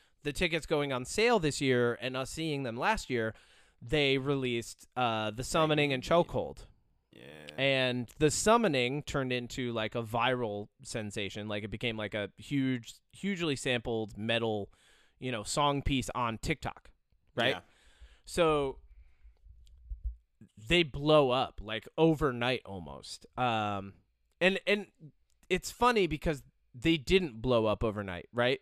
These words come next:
Speaker 1: Like, from someone's perspective, from anybody's perspective, not just from mine, but anybody who's been listening to them since, like, twenty sixteen, twenty seventeen time, they did not blow up overnight.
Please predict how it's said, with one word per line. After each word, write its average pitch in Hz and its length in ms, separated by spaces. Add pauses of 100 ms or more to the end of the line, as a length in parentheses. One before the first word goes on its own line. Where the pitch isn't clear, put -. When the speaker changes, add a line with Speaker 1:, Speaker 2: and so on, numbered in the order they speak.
Speaker 1:
Like, 135 180
from 156 400
someone's 208 480
perspective, 160 840
from - 340
anybody's 165 480
perspective, 110 560
not 151 160
just 175 180
from 151 160
mine, 113 240
but 101 140
anybody 202 380
who's 175 140
been 160 140
listening 131 260
to 120 60
them 113 160 (320)
since, 147 300
like, 117 260 (300)
twenty 127 480
sixteen, 120 720
twenty 110 240
seventeen 120 560
time, 165 400 (500)
they 151 280
did 151 240
not 127 420
blow 120 280
up 104 180
overnight. 92 480